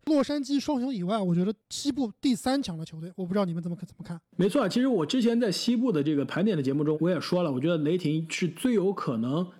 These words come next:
Speaker 2: 在西部成为黑马，而且也是最有趣的球队之一。而且其实本场比赛，这个我之前提到的这个球队的死亡四人组啊，再次发挥非常的出色，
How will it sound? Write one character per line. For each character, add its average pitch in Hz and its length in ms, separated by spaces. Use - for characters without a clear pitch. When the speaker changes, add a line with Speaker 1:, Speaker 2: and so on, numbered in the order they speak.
Speaker 2:
在 160 160
西 196 240
部 190 220
成 160 180
为 165 80
黑 208 240
马， 196 200
而 151 220
且 151 140
也 127 100
是 170 140
最 240 220
有 113 220
趣 - 280
的 143 100
球 131 220
队 147 100
之 143 120
一。 143 180
而 240 80
且 233 100
其 233 140
实 247 80
本 190 260
场 208 240
比 165 100
赛， 147 240
这 160 120
个 151 40
我 135 120
之 151 80
前 185 120
提 175 160
到 185 200
的 147 40
这 165 120
个 151 80
球 143 200
队 190 160
的 143 220
死 - 260
亡 156 240
四 226 240
人 180 220
组 151 140
啊， 110 140
再 220 340
次 151 240
发 170 300
挥 180 160
非 185 100
常 156 160
的 151 120
出 185 240
色， 175 260